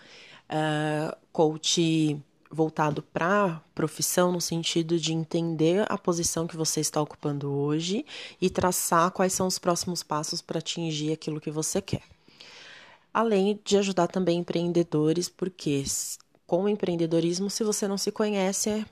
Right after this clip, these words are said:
muito difícil de você conseguir prosseguir, de você conseguir prosperar, porque os desafios são muito maiores, né?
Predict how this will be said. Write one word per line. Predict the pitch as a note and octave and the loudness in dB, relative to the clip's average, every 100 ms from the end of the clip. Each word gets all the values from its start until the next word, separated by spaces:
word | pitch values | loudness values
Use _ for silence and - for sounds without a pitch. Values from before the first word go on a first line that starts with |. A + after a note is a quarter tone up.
| - | -2
muito | F#3 G3 G3+ | 2 2 0
difícil | F#3+ G3 F3+ - F3 | -4 -4 -6 -4 -4
de | |
você | F3 F3 F3 | -2 -2 -4
conseguir | F3 E3+ E3+ D#3+ | -4 -4 -4 -4
prosseguir, | - E3+ E3+ - F3 D3 C3 - - _ | -2 -2 0 0 -2 -2 -4 -8 -20 _
de | - | -14
você | C#3 - | -12 -10
conseguir | C#3+ D3 - D3+ | -8 -8 -6 -8
prosperar, | - D3+ D3+ - D3+ C3+ B2+ | -4 -4 -2 0 2 2 0
porque | - D3 | -4 -6
os | C3+ | -4
desafios | C#3+ D3 - D3 | -4 -4 -4 -4
são | - D3+ | -2 0
muito | D3+ D3+ D#3 | -2 -2 0
maiores, | C#3+ C3+ B2 - - - - _ _ | 2 2 0 -2 -10 -12 -20 _ _
né? | C3+ D3+ | -10 -10